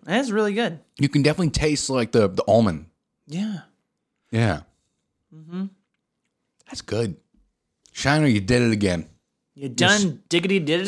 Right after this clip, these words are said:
Speaker 2: so
Speaker 1: again.
Speaker 2: much better than Martin House.
Speaker 1: Oh, my God. Well, I mean, they make a lot of money.
Speaker 2: They do make a lot of money.
Speaker 1: <laughs> They make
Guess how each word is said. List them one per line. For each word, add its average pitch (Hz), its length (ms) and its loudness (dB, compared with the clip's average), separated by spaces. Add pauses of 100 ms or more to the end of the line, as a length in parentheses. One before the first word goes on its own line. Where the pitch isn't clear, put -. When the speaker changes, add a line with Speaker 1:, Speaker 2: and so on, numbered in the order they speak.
Speaker 2:
so 165 80 4
Speaker 1:
again. 131 100 4
Speaker 2:
much 113 140 -2
better 98 200 4
than 90 120 0
Martin 85 240 -2
House. 82 380 -8
Speaker 1:
Oh, 123 60 -18
my 110 140 -16
God. 101 380 -16 (160)
Well, 151 140 4
I 160 80 4
mean, 160 140 0
they 151 200 2
make 139 220 -2
a 123 40 -6
lot 120 280 -2
of 117 60 -4
money. 110 420 -8 (960)
Speaker 2:
They 95 120 0
do 87 160 -2
make 78 180 -4
a 85 40 -10
lot 76 160 -4
of 76 60 -6
money. 76 240 -10
Speaker 1:
<laughs> 156 40 -2
They - 0 -
make - 220 -14